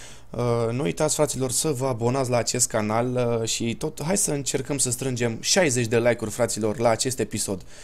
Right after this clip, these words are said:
Șaizeci de like-uri, credeți-mă că like-urile chiar mă, chiar mă influențează foarte, foarte mult să continui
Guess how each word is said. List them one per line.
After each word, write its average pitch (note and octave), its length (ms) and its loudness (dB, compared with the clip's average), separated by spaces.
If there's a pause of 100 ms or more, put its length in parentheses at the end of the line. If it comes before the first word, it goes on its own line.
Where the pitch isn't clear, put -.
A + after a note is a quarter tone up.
(100)
Șaizeci B2 380 2
de A2+ 100 0
like-uri, A#2+ 360 2 (280)
credeți-mă A#2+ 460 2
că A2+ 300 2 (140)
like-urile A2+ 540 2
chiar A2+ 200 4
mă, G#2 380 0
chiar A#2 180 2
mă A#2+ 80 0
influențează A2 600 0
foarte, A#2 360 0
foarte G#2+ 360 -2
mult A2 180 -2
să A2+ 100 0
continui A2+ 560 -4